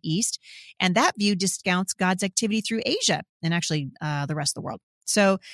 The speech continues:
the historicist approach is held by some pretty prominent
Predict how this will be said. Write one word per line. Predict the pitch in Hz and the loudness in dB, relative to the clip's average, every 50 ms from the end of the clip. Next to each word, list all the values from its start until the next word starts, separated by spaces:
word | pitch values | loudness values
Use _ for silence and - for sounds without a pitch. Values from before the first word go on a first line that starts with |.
| - - | -12 -4
the | 190 226 | -2 0
historicist | 233 233 214 - - - 233 233 247 254 240 - 226 202 - - | 2 2 2 0 0 0 2 2 4 4 4 2 0 0 0 -2
approach | 180 151 - - 180 156 151 165 196 196 - - - - - _ _ _ - | -4 -6 -4 -2 0 2 2 2 2 2 2 0 0 -2 -6 _ _ _ -4
is | - 202 196 185 - | 0 0 0 0 0
held | - - 180 185 202 185 | 0 2 2 2 2 4
by | 196 180 180 | 4 4 4
some | 175 - 180 160 | 4 2 0 -2
pretty | - - - 190 180 190 196 185 | -4 -2 0 2 4 4 2 2
prominent | - - - 170 160 156 165 170 175 185 190 190 - - | 0 0 0 2 2 4 4 4 4 4 2 2 0 -6